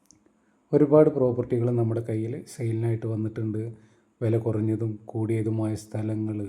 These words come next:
വീടുകൾ, തോട്ടങ്ങൾ, പാടങ്ങൾ, പറമ്പുകൾ, ബിൽഡിങ്ങുകൾ, നിങ്ങൾക്ക് ഏത് തരത്തിലുള്ള പ്രോപ്പർട്ടിയാണോ ആവശ്യമെങ്കിലും ഇതിൽ കൊടുക്കുന്ന നമ്പറിലൊന്ന് കോൺടാക്റ്റ് ചെയ്യാം. മറ്റൊരു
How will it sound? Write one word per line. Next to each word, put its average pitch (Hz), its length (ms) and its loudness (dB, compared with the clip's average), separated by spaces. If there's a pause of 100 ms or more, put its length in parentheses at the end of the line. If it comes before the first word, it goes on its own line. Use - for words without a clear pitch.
(200)
വീടുകൾ, 107 440 -2 (720)
തോട്ടങ്ങൾ, 110 520 2 (300)
പാടങ്ങൾ, 113 520 0 (200)
പറമ്പുകൾ, 107 540 -2 (180)
ബിൽഡിങ്ങുകൾ, 110 600 -2 (680)
നിങ്ങൾക്ക് 127 380 4
ഏത് 127 220 6
തരത്തിലുള്ള 123 520 0
പ്രോപ്പർട്ടിയാണോ 113 720 0
ആവശ്യമെങ്കിലും 117 560 -6 (540)
ഇതിൽ 135 160 6 (100)
കൊടുക്കുന്ന 123 340 0 (100)
നമ്പറിലൊന്ന് 110 640 -2
കോൺടാക്റ്റ് 107 460 -4
ചെയ്യാം. 143 260 -2 (1800)
മറ്റൊരു 139 340 2